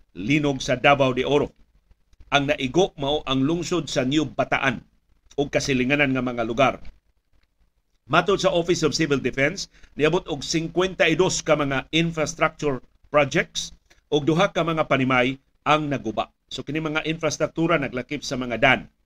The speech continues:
nga nangagusbat tungod sa landslide human sa kusog nga tay-og sa linog. Ang magnitude six point zero nga linog nga niigo sa New Bataan sa Davao de Oro, nakaguba sab og katorse ka mga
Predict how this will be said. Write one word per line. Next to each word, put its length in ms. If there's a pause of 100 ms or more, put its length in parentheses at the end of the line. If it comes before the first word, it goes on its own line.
(340)
nga 160
nangagusbat 880
tungod 160
sa 160
landslide 560 (720)
human 320
sa 400
kusog 320
nga 80
tay-og 320
sa 160
linog. 240 (880)
Ang 160
magnitude 480
six 240
point 160
zero 320
nga 240
linog 560 (1800)
nga 160
niigo 400
sa 80
New 240
Bataan 400
sa 160
Davao 400
de 80
Oro, 400 (240)
nakaguba 560
sab 240
og 160
katorse 640
ka 160
mga 240